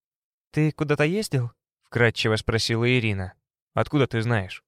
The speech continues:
«Ты же сидишь в машине, я по звуку слышу. Наверно, приехал откуда-то». Слегка смешавшись, пояснила она. «Врёшь, ты ничего не слышишь, мотор не работает. Видимо, кто-то видел, как я въехал в посёлок и поспешил доложить». Сама Ирина заметить его не могла.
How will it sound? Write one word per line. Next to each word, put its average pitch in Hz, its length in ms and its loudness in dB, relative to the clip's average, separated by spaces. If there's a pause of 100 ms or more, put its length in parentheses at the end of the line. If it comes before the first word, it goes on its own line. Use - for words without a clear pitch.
(220)
«Ты 170 100 0
же 151 120 0
сидишь 143 340 -2
в 147 40 -6
машине, 151 600 -2
я 139 160 0
по 147 120 4
звуку 160 320 -4
слышу. 123 420 -4 (200)
Наверно, 135 400 2
приехал 127 520 -2
откуда-то». 117 560 -4 (300)
Слегка 120 400 0
смешавшись, 123 600 -2
пояснила 117 600 0
она. 107 360 -4 (280)
«Врёшь, 117 580 -2
ты 131 100 0
ничего 135 320 2
не 135 120 2
слышишь, 120 420 -4
мотор 139 360 0
не 113 140 0
работает. 107 580 -4 (100)
Видимо, 139 380 -2
кто-то 135 280 0
видел, 139 280 -2
как - 220 -8
я 123 80 2
въехал 120 320 0
в - 100 -12
посёлок 120 520 -2
и - 40 -8
поспешил 135 480 -4
доложить». 131 580 -2 (260)
Сама 151 380 4
Ирина 139 280 2
заметить 127 440 0
его 131 200 0
не 139 120 0
могла. 120 460 -2